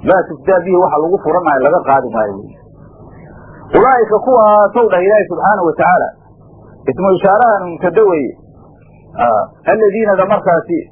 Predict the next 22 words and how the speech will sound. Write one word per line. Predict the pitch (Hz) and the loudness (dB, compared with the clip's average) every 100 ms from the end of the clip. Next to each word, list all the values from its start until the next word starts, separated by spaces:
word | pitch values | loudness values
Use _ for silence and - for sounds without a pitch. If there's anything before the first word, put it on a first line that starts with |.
| _ _ - | _ _ -6
waa | - 180 | 0 0
khabarkeedi | 208 214 160 202 180 | 2 0 0 0 0
weeye, | 151 123 - - | 0 -2 -4 -2
oo | 165 | 0
ismu | 156 160 | 0 -2
mawsuulkaas | 151 143 196 165 156 147 | -2 0 0 0 0 -2
weeye. | 123 104 101 - - - - - - - - | -4 -6 -6 -14 -20 -20 -20 -20 -20 -20 -6
"Lahum," | - 220 208 | 0 0 0
sharaabuna | 190 180 214 214 202 214 | -2 0 0 0 -2 -4
mubtada | 190 156 175 165 | -4 -4 -2 0
weeye, | 208 170 143 - - - | 0 0 -2 -6 -8 -2
iyo | 190 | 0
khabar | - 202 185 | 0 0 0
ayay | - 180 | 0 -2
isu | 160 180 - | 0 -2 -2
tahay. | 113 101 - - - - - - - - | -4 -6 -16 -20 -20 -20 -20 -20 -20 -4
Jumladuna | 143 196 240 214 208 | 0 2 2 2 2
waxa | 180 165 | 2 2
weeye | 208 214 | 4 4
inay | 214 196 | 4 2
khabaru | - 170 165 156 | 0 0 0 -2
saani | - 190 - | 2 0 2